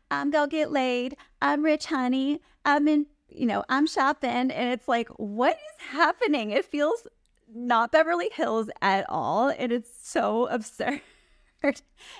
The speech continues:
And they keep putting it in, like, every transition scene, and it was just making me laugh.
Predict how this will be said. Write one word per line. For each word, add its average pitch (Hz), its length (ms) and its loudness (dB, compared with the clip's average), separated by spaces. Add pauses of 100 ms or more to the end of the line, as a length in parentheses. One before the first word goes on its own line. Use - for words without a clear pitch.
And 285 160 2
they 349 100 2
keep 349 380 -4
putting 277 320 0
it 254 280 2
in, 240 220 0
like, 214 320 0
every 247 480 2
transition 247 680 -2
scene, 190 440 -4
and - 160 -2
it 220 40 2
was 233 140 -2
just - 180 -6
making 220 320 -2
me 156 140 -2
laugh. 156 480 -4